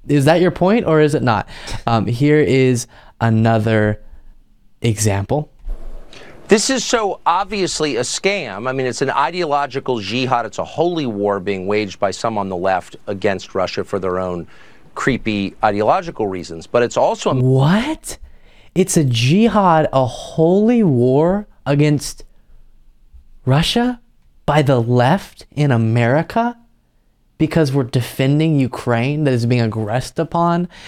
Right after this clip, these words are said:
Speaker 1: that is defending their own country while Russia wants to take it over because Putin has distorted view of Ru-, of, uh, Ukraine being a part of Russia rightfully when it's not?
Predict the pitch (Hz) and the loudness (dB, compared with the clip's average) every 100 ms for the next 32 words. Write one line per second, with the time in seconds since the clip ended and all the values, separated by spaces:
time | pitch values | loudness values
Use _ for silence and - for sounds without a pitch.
0 | - - 127 127 120 117 - - 127 147 | -14 -2 0 2 2 0 -4 -2 2 2
1 | 156 156 143 - _ - 117 127 131 123 | 2 0 -4 -10 _ -6 0 4 2 2
2 | - 131 160 160 - 127 131 - 170 165 | 0 2 4 2 0 -2 -2 0 0 4
3 | 127 117 123 120 135 127 120 123 120 117 | 4 4 2 0 -2 -4 -2 -4 -2 0
4 | 127 135 123 117 - 123 110 117 120 107 | 0 0 0 -2 -2 -2 0 -2 -2 -2
5 | - 127 120 120 123 - - 151 - 123 | -2 0 0 2 0 -2 -10 -8 -2 2
6 | 117 120 - 123 113 110 107 113 110 110 | 4 2 2 2 4 4 0 -2 0 2
7 | 107 98 131 123 123 120 123 123 117 120 | 2 2 0 0 0 2 2 2 0 0
8 | 113 98 - - - - 113 110 107 - | 0 -2 -8 -20 -20 -6 0 2 2 0
9 | 120 107 104 117 113 - 139 151 156 - | 0 0 0 0 -2 -2 0 0 -2 -8
10 | _ _ 117 117 104 - 113 120 156 - | _ _ -2 0 0 0 -2 0 -2 -8